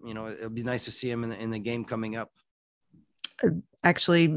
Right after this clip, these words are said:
Speaker 2: uh, that was m-, going to be my next question. Overall, for, for the entire group, what are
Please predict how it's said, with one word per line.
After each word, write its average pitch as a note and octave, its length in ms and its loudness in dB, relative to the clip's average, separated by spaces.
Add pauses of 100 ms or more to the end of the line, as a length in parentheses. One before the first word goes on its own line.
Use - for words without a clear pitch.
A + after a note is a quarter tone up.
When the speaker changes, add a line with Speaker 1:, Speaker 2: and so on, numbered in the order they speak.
Speaker 2:
uh, C3 140 6
that D#3+ 380 4
was D#3+ 180 4
m-, E3+ 180 8
going A3 200 10
to G3 40 10
be F3 80 8
my E3 120 10
next E3 220 6
question. F3+ 360 8
Overall, E3+ 560 8
for, E3 400 4
for F3+ 140 2
the E3 100 4
entire F3+ 380 4
group, E3 360 4
what F3 360 4
are D#3+ 500 4